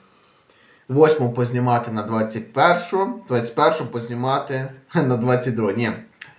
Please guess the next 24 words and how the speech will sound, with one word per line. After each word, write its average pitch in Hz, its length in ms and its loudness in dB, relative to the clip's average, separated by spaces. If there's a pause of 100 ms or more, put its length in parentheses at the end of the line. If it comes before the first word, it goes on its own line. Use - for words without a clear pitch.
(160)
двадцять 131 260 0
першу 175 280 4
просто 123 280 -4
познімати 135 580 -2
за 123 140 -6
двадцять 120 320 -4
першу. - 340 -10 (1200)
Коротше 196 420 6
кажучи, 113 580 2
е, - 40 -16 (1080)
о 139 600 6 (680)
восьмій 196 480 4
зробити 131 460 -2
контент. 104 640 -10 (840)
Ну 156 180 6
і - 20 8
дев'ятій 147 480 6
зробити 107 400 -8
контент. 98 300 -12
Тому 180 200 2
такі 143 180 0
справи. 101 360 -6
Не 139 120 -2
знаю, 117 200 -2